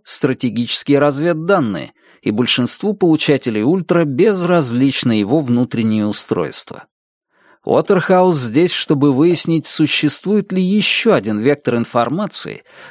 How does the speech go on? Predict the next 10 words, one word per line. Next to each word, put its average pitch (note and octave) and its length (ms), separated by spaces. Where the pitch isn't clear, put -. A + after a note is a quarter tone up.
направленный E3+ 720
отсюда, C#3 580
скрытый E3+ 480
в C3+ 60
сигналах D#3 520
телетайпа C3+ 640
и G#2 80
поступках C#3 640
союзного C3+ 580
командования. C3+ 800